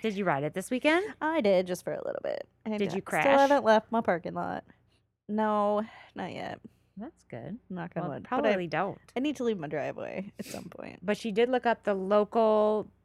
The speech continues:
Speaker 1: biker gangs clubhouse.
Speaker 2: I did, so I
Speaker 1: Yeah.
Speaker 2: can stop by.
Speaker 1: Yeah, it's pretty close.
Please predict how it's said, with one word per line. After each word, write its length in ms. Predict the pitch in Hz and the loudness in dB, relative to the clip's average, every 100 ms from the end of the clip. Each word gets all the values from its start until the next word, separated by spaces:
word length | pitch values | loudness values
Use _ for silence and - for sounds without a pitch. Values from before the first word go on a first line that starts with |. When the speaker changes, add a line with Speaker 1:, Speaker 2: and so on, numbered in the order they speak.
| _ | _
Speaker 1:
biker 320 | 190 190 190 175 | -2 0 -2 -2
gangs 680 | 190 180 180 175 - - - | 0 0 -2 -4 -8 -14 -8
clubhouse. 600 | 214 196 180 160 151 175 | 0 0 2 2 2 0
Speaker 2:
I 60 | |
did, 500 | 226 208 208 - 160 214 190 | 2 4 4 4 0 -2 0
so 100 | 208 | 0
I 40 | |
Speaker 1:
Yeah. 60 | 208 | 0
Speaker 2:
can 120 | 208 | -2
stop 220 | - 165 143 | 0 0 2
by. 220 | 120 90 196 _ | 0 -2 -6 _
Speaker 1:
Yeah, 140 | 196 180 - | -4 -4 -4
it's 140 | 165 | -10
pretty 160 | - 160 | -6 -6
close. 540 | - 113 - - - | -4 -6 -6 -14 -18